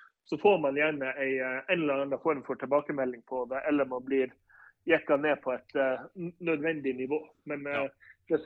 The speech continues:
Speaker 1: det er svært sjelden det skjer.
Speaker 2: Ja, men du, du skal være ganske erfaren og litt røff i kanta hvis du skal som innsatsleder politi fortelle deg som dronefører hvordan du skal fly, eller hvordan du skal jobbe med drone.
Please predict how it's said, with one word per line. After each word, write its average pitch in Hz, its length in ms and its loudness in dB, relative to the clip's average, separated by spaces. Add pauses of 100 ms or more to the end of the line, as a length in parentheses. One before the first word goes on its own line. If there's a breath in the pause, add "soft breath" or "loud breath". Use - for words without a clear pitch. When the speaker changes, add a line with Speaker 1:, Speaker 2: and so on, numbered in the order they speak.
Speaker 1:
det 175 100 0
er - 100 0
svært 190 200 2
sjelden 139 360 -2
det 131 200 -2
skjer. 139 160 -12 (800 soft breath)
Speaker 2:
Ja, 123 180 -2 (140)
men 147 180 -10 (100)
du, 156 120 0
du 156 160 -2
skal 160 160 -2
være 160 180 2
ganske 156 520 -2 (1200)
erfaren 139 640 -4
og 143 160 -2
litt 143 200 -4
røff 127 260 -2
i 139 60 -2
kanta 123 340 -2
hvis 117 180 -8
du 127 140 -10
skal 135 320 -4
som 127 280 -10
innsatsleder 110 760 -8
politi 120 500 -10 (340)
fortelle 113 440 -8
deg 104 200 -2
som 123 160 -14
dronefører 110 520 -4
hvordan 110 260 -6
du 110 80 -10
skal 120 180 -10
fly, 113 300 -6
eller 117 100 -6
hvordan 110 260 -6
du 110 80 -12
skal 123 220 -8
jobbe 110 300 -6
med 123 180 -8
drone. 135 280 -6